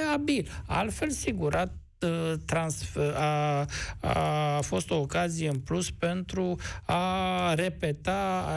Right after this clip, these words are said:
a, acelea sloganuri. Practic n-a adus nimic nou, nici cele, celebrele doamne, uh, propagandiste, uh, de la Russia Today și de la Ministerul de Externe, Zaharova, n-au spus nimic în plus.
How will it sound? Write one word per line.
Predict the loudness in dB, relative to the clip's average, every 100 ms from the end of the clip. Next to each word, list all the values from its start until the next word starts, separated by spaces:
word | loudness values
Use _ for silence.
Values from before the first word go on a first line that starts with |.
| -2
a, |
acelea | -2 0 0 2 0
sloganuri. | 0 0 2 2 0
Practic | 0 0 0 0
n-a | 2
adus | 2 0 0
nimic | 0 0 2
nou, | 2 2
nici | 2 -2 0
cele, | 0 2 2 2 0
celebrele | 2 2 0 0 0
doamne, | 2 2 2 2 0 0 -4 -6 -6 -4
uh, | -4
propagandiste, | 0 -2 0 0 2 0 0 0 0 -2 -4 0 2 2 0 -2 -4 -8 -6 -2
uh, | 2 2 2
de | 2
la | 2 2 2 2 2 2 2 2 2 2 2 4
Russia | 4 2 0 -2 -2
Today | 0 0 2 2 2 0
și | -4 -4 -2
de | 0 0
la | 2 0
Ministerul | 0 0 -2 0 0 2
de | 0 0
Externe, | -2 -2 -2 0
Zaharova, | 0 0 2 2 2 -2 -2 -8 -2
n-au | 0 2
spus | 0 -2 -2
nimic | 0 0 0 0
în | 0 0
plus. | 0 0